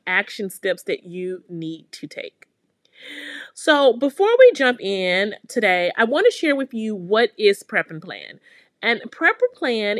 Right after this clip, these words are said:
is, Prep and Plan, <laughs> um, are a series of short sessions that will provide you with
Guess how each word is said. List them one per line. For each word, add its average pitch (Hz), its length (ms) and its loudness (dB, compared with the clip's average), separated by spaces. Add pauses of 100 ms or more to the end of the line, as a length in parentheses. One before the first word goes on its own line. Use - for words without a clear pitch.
(120)
is, 202 460 2
Prep - 360 0
and 392 320 4
Plan, 175 460 -2 (340)
<laughs> - 380 -20
um, 220 640 0 (220)
are 220 340 6
a 220 140 2
series 359 500 2
of 247 100 2
short 277 380 2
sessions 202 640 -4 (320)
that 208 240 2
will 220 100 4
provide 240 520 2
you 254 120 -2
with 214 180 0